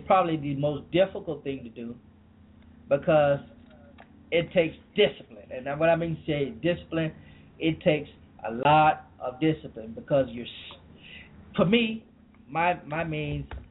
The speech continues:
of doing it is in silent prayer. You're sitting in, in silence and, um, stillness, and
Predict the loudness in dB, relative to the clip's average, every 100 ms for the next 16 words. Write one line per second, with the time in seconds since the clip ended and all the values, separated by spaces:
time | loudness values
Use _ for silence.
0 | -6 -6 0 2 2 0 -6 -10 -16 -16
1 | -20 -8 2 4 4 2 0 2 4 2
2 | 0 -10 -4 -2 0 -2 -4 -8 -20 -20
3 | -10 -6 -6 0 2 4 2 0 -8 _
4 | _ -20 _ _ _ _ -6 -2 0 -2
5 | -8 _ _ _ 0 2 2 -2 -10 -20
6 | -20 -20 -20 -20 _ _ _ -16 -16 0
7 | 4 6 4 0 -6 -10 _ _ _ _
8 | _ _ _ _ _ _ _ -20 _ -20
9 | -8 -2 0 2 2 0